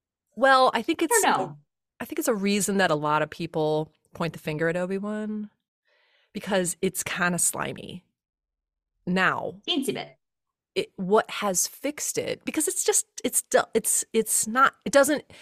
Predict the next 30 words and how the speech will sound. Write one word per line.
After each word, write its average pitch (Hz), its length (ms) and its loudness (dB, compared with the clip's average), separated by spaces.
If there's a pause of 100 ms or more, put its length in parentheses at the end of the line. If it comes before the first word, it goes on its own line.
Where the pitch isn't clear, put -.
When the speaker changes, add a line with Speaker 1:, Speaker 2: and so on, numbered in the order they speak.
(380)
Speaker 1:
it - 120 -2
doesn't 320 360 -2
express - 520 2
the 202 140 -4
integrity 170 600 -2
that 156 200 -2
we 165 180 -4
have - 180 -12
come 170 360 -4
to 170 120 -6
know 156 320 0
and 156 200 -6
expect - 440 -4
from 151 240 -4
Obi-Wan 151 320 -6
Kenobi. - 400 -10 (400)
Speaker 2:
Yeah, 180 220 2
it's 214 140 -4
Speaker 1:
Um, - 80 12
Speaker 2:
one 294 140 12
moment. 220 60 12 (100)
Speaker 1:
especially, 202 420 6 (280)
right, 202 280 4
especially 240 380 2
from 196 180 -2
Ewan 185 280 -2
McGregor's 156 460 -2
portrayal 151 460 -2
of 147 80 -8
him 147 280 -8